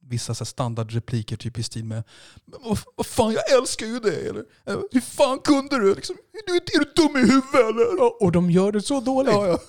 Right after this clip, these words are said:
Speaker 2: De gör det så dåligt. För att, du vet, de tar de här grejerna som man vet ska komma. Och när du gör en bra romantisk komedi, då måste du damma över dem ganska snabbt och, och inte fokusera på dem. För det är ingen som är intresserad av att sitta och se,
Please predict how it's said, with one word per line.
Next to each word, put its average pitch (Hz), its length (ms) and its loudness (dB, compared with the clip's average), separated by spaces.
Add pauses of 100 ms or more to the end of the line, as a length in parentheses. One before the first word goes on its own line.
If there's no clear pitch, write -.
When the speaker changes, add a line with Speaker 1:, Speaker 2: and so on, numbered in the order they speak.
Speaker 2:
De 196 100 6
gör 220 120 4
det 220 60 4
så 233 140 -4
dåligt. 170 260 0
För 208 60 2
att, - 140 -4 (640)
du 190 100 -2
vet, 196 100 2 (240)
de 190 220 -4
tar 269 360 2
de 269 140 -4
här 139 120 0
grejerna 135 400 -2
som 165 100 -6
man 156 180 0
vet 202 360 -4
ska 190 160 -8
komma. 117 360 -6 (400)
Och 165 120 0
när 175 140 0
du 175 100 -2
gör 214 260 0
en 180 160 -2
bra 233 300 -2
romantisk 147 420 -2
komedi, 135 300 -4
då 147 140 -2
måste 196 280 -4
du 185 60 -8
damma 208 240 -2
över 156 200 0
dem 147 160 -2
ganska 156 300 -4
snabbt - 500 -4
och, 156 240 -2
och 156 100 0
inte 147 240 -2
fokusera 156 640 -4
på - 80 -6
dem. 117 140 -6
För 156 60 -6
det 170 60 -2
är 202 40 -4
ingen 208 180 2
som 170 100 0
är - 20 4
intresserad 208 520 -2
av 147 160 -4
att 151 60 -2
sitta 156 220 -6
och 147 60 -2
se, 196 280 -2